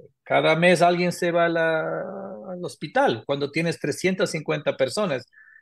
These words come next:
ah, la ley de, de, de, de,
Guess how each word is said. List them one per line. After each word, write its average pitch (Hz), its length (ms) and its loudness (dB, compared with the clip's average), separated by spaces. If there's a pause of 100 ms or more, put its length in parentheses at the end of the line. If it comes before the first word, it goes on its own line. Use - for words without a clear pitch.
(300)
ah, 120 540 0 (320)
la 143 180 2
ley 185 300 6
de, 151 480 4 (100)
de, 120 480 -6 (640)
de, 123 560 4
de, 110 120 -2